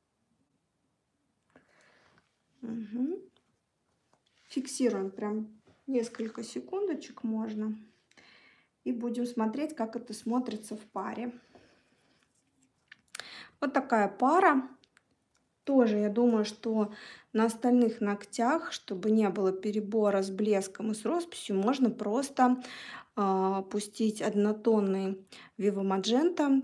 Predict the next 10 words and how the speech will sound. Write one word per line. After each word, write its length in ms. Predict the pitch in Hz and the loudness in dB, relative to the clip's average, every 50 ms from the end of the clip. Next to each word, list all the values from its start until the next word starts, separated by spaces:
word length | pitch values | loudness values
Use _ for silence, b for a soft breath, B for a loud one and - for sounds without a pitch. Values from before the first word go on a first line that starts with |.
| - - | 0 0
и 140 | 208 214 247 | 0 0 0
будет 340 | 226 202 214 220 214 - | 0 0 0 -2 0 -2
очень 220 | 208 202 196 - - - | -2 -4 -4 -4 -8 -8
симпатичненько. 840 | - 202 196 - 202 202 - 277 320 339 - - 285 254 262 220 | -8 -8 -6 -6 -8 -8 -6 -6 -4 -4 -2 -2 -2 -2 -2 -2
Это 360 | 185 - - 254 262 262 - 214 | -4 -2 -2 -4 -4 -2 -2 0
у 40 | |
нас 220 | 208 202 214 262 254 | 0 2 2 0 0
такая, 500 | - - 196 196 - 208 220 226 220 220 B B B B B B B B | -2 -6 -6 -4 -2 0 0 0 0 -2 B B B B B B B B
а, 240 | - 202 196 190 190 | -2 0 2 2 2
более 720 | 185 185 196 208 214 233 226 214 208 202 190 190 196 190 | 0 0 0 4 4 6 6 6 6 4 4 2 2 0